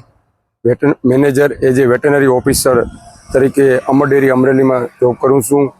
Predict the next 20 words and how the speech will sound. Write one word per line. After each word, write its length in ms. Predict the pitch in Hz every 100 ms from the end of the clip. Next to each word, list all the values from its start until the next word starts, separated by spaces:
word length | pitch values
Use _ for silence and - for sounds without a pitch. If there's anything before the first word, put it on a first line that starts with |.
| _ _ -
આજે 220 | 127 131
હું 240 | 143 143
પશુપાલક 540 | 127 131 147 135 139 127
મિત્રો 300 | 123 143 135
માટે 400 | 131 127 131 95 - -
અમર 260 | 135 156 156
ડેરી 260 | 139 147
દ્વારા 360 | 131 135 139 123
બનાવવામાં 540 | 117 131 139 143 143
આવેલ 320 | 135 139 135 - _ _ _
અમર 240 | 139 147 131
કેલ 260 | - 139
વિશે 400 | 135 120 147 127
હું 380 | 107 - 127 127
માહિતી 300 | 131 135 135
આપું 300 | 135 135 117
છું. 180 | 101 98 _ _ _ _ _ - -
પશુ-, 260 | 135 - - - -
પશુપાલક 400 | 147 151 156 156
મિત્રો, 500 | 135 135 120 98 101